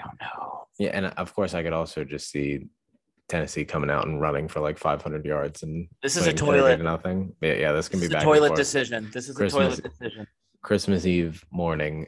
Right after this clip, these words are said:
Speaker 2: Uh, that'll be what, what we're thinking about. The Cleveland Browns are two and a half point home favorites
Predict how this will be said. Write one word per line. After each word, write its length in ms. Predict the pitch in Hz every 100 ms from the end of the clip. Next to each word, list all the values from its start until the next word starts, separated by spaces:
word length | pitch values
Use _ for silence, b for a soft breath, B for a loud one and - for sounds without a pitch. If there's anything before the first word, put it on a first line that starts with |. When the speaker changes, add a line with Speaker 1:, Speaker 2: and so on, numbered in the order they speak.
| -
Speaker 2:
Uh, 300 | 80 73 76
that'll 180 | 80 82
be 160 | 82
what, 240 | 80 78 71 _
what 160 | 87 -
we're 100 | 82
thinking 300 | - 78 80
about. 360 | 76 78 78 - _ _ _ _ _ _
The 320 | - 85 82
Cleveland 540 | 71 - 113 110 107 90
Browns 600 | 92 98 82 73 73 - -
are 180 | 78
two 260 | 76 - 95
and 80 | 85
a 40 |
half 300 | 76 80 73 -
point 420 | 78 73 73 - _
home 320 | - 82 73
favorites 640 | - 73 73 71 69 -